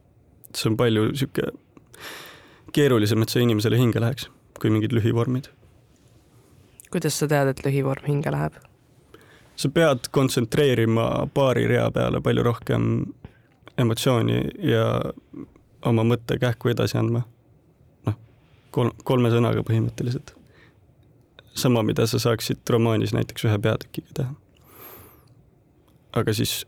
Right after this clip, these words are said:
Speaker 1: sul ongi seal hästi palju sõnu ja sa pead seda narratiivi ehitama ja mõtlema kõik läbi ja oma stiili leiutama veel ja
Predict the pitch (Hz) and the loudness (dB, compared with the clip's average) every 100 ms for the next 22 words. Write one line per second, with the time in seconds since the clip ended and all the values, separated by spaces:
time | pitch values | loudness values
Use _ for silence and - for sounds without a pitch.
0 | - 117 104 104 104 113 107 - - 104 | -2 0 2 0 0 0 0 -2 -2 -2
1 | 104 110 104 101 107 - - - 120 113 | 2 2 2 0 0 -2 -2 -4 0 2
2 | 113 110 110 - 110 107 104 - 104 101 | 2 2 0 -2 -2 0 -2 0 0 0
3 | 104 104 110 107 110 107 110 - 113 - | 0 0 0 -2 -2 0 -2 -2 -4 -2
4 | - - - _ _ _ _ _ _ _ | -8 -10 -16 _ _ _ _ _ _ _
5 | - - _ _ - 110 104 - 110 107 | -20 -20 _ _ 0 0 0 0 0 2
6 | 110 - - - - _ _ _ _ _ | 2 0 -2 -8 -20 _ _ _ _ _
7 | _ _ - _ - 117 104 - 107 104 | _ _ -20 _ 0 2 2 0 0 0
8 | 117 - | -2 -4